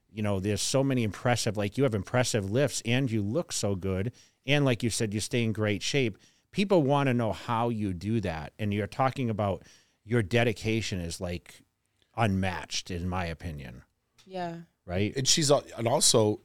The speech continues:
Speaker 3: she travels a lot. You know,
Speaker 2: Oh,
Speaker 3: people nowadays
Speaker 2: yeah.
Speaker 3: don't, people nowadays don't travel as much as they did when you
Speaker 1: Mm.
Speaker 3: were at the top. But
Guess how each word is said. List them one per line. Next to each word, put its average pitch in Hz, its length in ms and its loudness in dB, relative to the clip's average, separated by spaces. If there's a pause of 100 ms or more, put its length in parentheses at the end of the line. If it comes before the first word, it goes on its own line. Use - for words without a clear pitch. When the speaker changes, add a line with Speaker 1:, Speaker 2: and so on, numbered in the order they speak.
(100)
Speaker 3:
she - 340 -2 (120)
travels 120 880 0
a 90 60 -8
lot. 87 420 -6 (500)
You 117 80 -8
know, 101 280 -4
Speaker 2:
Oh, 190 160 0
Speaker 3:
people 190 200 6
nowadays 143 480 6
Speaker 2:
yeah. 156 40 2
Speaker 3:
don't, 135 220 2
people 180 220 -2
nowadays 120 460 2
don't 117 160 -2
travel 113 240 0
as 98 120 -2
much 110 160 -4
as 110 60 -4
they 107 100 2
did 104 180 -2
when 98 140 -2
you 95 80 0
Speaker 1:
Mm. 92 40 -4
Speaker 3:
were 104 60 -4
at 104 120 -4
the 113 60 -10
top. 110 340 -2 (520)
But 107 320 0